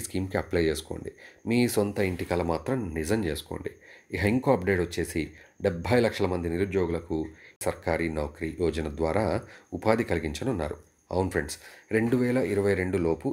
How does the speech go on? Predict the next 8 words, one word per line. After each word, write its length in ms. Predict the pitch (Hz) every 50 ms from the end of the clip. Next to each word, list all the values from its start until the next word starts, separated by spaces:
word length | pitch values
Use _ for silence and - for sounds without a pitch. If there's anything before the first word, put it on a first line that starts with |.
| -
ఈ 100 | 113 107 104 92 76 85 82
డెబ్బై 300 | 95 90 87 - 120 127 113
లక్షల 220 | 98 - - 101 92 90
మంది 160 | 87 85 85 80
నిరుద్యోగులకు 600 | 80 92 90 85 90 90 80 80 80 - - 143 120 98 117 - - - - - - - -
ప్రభుత్వ 380 | 113 110 110 135 - - 135 - - 90 87
ఉద్యోగం 440 | 85 82 95 117 143 143 139 131 110 92
రాబోతోంది. 480 | 87 85 82 92 - - 123 82 78 82